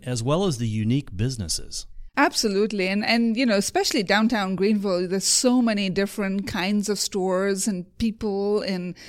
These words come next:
Speaker 2: people have come from different parts of the world. And, and it's just kind of fun. It's a really,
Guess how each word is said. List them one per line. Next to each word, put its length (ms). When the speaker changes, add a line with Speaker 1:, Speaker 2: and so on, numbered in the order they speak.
Speaker 2:
people 240
have 140
come 200
from 180
different 320
parts 320
of 80
the 80
world. 600
And, 340
and 460
it's 120
just 200
kind 160
of 40
fun. 340
It's 200
a 80
really, 580